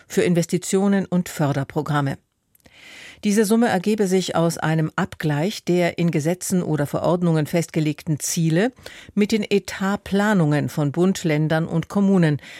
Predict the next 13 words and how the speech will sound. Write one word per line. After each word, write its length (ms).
teilte 380
der 320
Bundesverband 840
der 80
deutschen 340
Industrie 560
in 120
Berlin 340
mit. 300
Sein 300
Präsident 560
Russwurm 480
kritisierte, 800